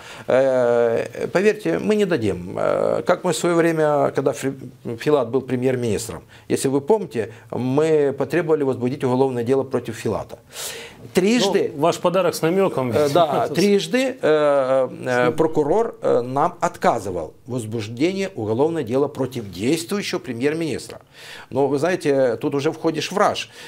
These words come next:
Speaker 1: Э, и мы на суде трижды, э, выигрывали, э, и суд, э, э, отменял решение прокуратуры. Он, суд видел, что тут Филат совершил преступление.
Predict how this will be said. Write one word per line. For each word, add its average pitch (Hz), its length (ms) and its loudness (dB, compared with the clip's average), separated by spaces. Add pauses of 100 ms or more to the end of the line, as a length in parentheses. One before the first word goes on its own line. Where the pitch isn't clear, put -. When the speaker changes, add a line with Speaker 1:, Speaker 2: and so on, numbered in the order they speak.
(140)
Speaker 1:
Э, 127 400 2
и 143 180 -2
мы 156 160 0
на 151 120 2
суде 139 360 0
трижды, 156 920 -2
э, 127 440 2
выигрывали, 151 800 0 (320)
э, 120 300 2
и - 40 -6
суд, 196 500 0 (360)
э, 127 300 2 (180)
э, 123 280 0
отменял 147 680 -2
решение 120 340 -2
прокуратуры. 120 720 -2 (100)
Он, 117 220 -4 (180)
суд - 480 -4
видел, 226 580 2
что - 140 -4
тут - 300 -2 (160)
Филат 175 360 2
совершил 160 360 0
преступление. 170 760 -2